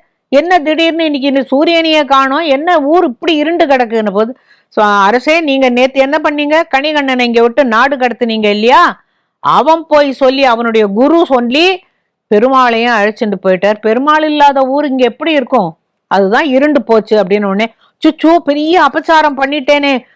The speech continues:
அப்படின்னு விழுந்தடிச்சுன்னு ஓடி வரான். அங்க வந்து பார்த்தா ஒரு நாள் இரவு அங்க தங்கினதுனால ஓர் இரவு இருக்கை. இன்னைக்கு நம்ம ஓரிக்கைங்கிறோம். மகா சுவாமிகளுக்கு ஒரு கோவில், கல் கோவில் கட்டியிருக்காளே, ஓர் இரவு இருக்கை. ராத்திரி அங்க தங்கினா,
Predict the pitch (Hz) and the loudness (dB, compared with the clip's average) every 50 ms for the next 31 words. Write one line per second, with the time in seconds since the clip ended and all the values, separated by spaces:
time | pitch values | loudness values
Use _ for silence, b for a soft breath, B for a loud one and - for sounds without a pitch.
0 | b b - 226 233 285 277 269 240 262 285 302 302 294 277 262 262 - 302 294 | b b -4 -2 0 0 0 2 2 2 2 2 2 0 0 0 -2 -4 -2 0
1 | 277 254 240 254 269 277 269 277 240 226 220 226 254 240 226 - _ _ _ - | 2 4 6 6 4 4 2 0 0 2 2 2 2 0 -2 -6 _ _ _ -4
2 | - 220 262 277 269 262 269 262 254 - 254 254 254 262 285 277 262 233 233 247 | -4 0 2 2 2 2 2 0 0 0 0 0 2 2 0 0 2 2 4 4
3 | 269 269 254 254 254 254 254 240 226 240 262 269 285 277 302 294 277 254 233 214 | 4 2 2 0 0 0 0 0 0 2 2 2 2 2 0 0 0 0 -2 -2
4 | - - 220 226 247 254 262 254 233 220 214 208 202 208 214 247 254 208 196 220 | -2 -2 -4 -2 -2 -2 -2 0 -2 -2 -2 0 0 0 2 2 2 2 4 4
5 | 247 262 277 277 277 262 254 240 247 247 262 294 269 240 226 233 240 254 247 _ | 4 4 4 2 2 0 0 2 2 0 0 0 2 2 2 2 2 0 -2 _
6 | - 220 214 226 202 - - _ _ _ _ _ - 262 285 285 277 262 247 226 | -2 -2 0 0 -2 -6 -10 _ _ _ _ _ -4 -4 -2 -2 -2 -2 -2 -2
7 | 226 220 214 226 262 285 294 311 294 - _ - 262 269 262 240 233 220 214 202 | -2 0 2 4 4 4 4 2 -2 -4 _ 0 0 0 0 -2 -2 -2 -2 -2
8 | 202 220 247 269 285 - 277 254 254 247 247 240 233 233 226 - 226 226 214 208 | 0 0 0 -2 -2 -2 -2 -2 -2 0 0 0 0 0 0 0 0 0 0 0
9 | - 226 233 233 240 226 214 - 214 240 254 247 262 247 240 226 214 185 202 190 | -2 0 0 0 -2 -2 -2 -2 -2 -2 -2 0 -2 0 0 -2 -4 -4 -4 -4
10 | 190 208 196 185 - 185 180 175 165 156 156 - _ _ _ _ _ - 180 185 | -4 -4 -6 -4 -2 -2 -2 -2 -2 -6 -8 -10 _ _ _ _ _ -4 0 2
11 | 208 233 254 269 277 285 285 277 247 233 233 240 233 233 220 233 269 254 226 196 | 4 6 6 6 6 4 4 2 2 0 2 2 2 2 0 0 -2 0 0 0
12 | 196 196 196 196 _ - 185 185 180 175 170 170 175 190 190 - 214 190 180 165 | 0 0 -2 -4 _ -4 -2 -2 -2 0 0 0 0 0 -2 -4 -4 -4 -4 -4
13 | 160 156 156 - 180 185 226 240 254 262 247 247 254 254 254 | -4 -8 -6 -6 -4 -4 -2 0 0 0 0 0 -2 -4 -4